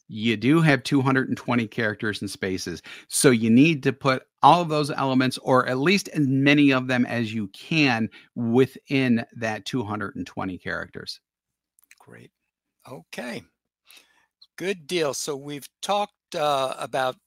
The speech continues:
Speaker 2: things people see above the fold, and I think we may have one or two still above the fold, but what,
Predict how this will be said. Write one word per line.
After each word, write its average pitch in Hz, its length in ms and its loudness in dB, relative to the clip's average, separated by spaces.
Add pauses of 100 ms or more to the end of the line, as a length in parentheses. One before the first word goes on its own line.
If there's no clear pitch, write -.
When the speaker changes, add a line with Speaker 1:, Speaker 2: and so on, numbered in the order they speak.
(180)
Speaker 2:
things 175 260 -8
people 180 300 -16
see 151 500 -8
above 165 680 -6
the 180 120 -14
fold, 120 560 -12
and 165 120 -12
I 127 80 -6
think - 300 -14
we 208 140 -16
may 208 160 -12
have 180 200 -16 (120)
one 208 160 -10
or 202 160 -14
two 98 320 -12 (520)
still 220 320 -6
above 185 280 -4
the 165 80 -14
fold, 156 360 -4
but 135 160 -8
what, 226 200 0